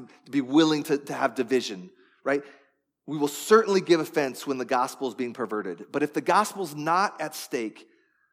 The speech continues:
like it's just your personal conviction to not drink alcohol, then by all means, I'll refrain out of love.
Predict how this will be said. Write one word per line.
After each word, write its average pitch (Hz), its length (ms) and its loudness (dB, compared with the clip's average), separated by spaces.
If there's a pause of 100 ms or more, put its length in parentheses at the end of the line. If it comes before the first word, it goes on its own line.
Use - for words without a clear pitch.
(960)
like 143 160 0
it's 143 140 -2
just 190 200 -2
your 190 140 4
personal 180 420 -4
conviction 196 680 -4
to 294 100 -6
not 294 240 -4
drink 294 220 -6
alcohol, 277 580 -2 (380)
then 196 100 0
by 202 160 4
all 269 180 2
means, 320 300 -2
I'll 160 160 -4
refrain 143 420 -4
out 110 120 -2
of 95 100 -8
love. 90 380 -10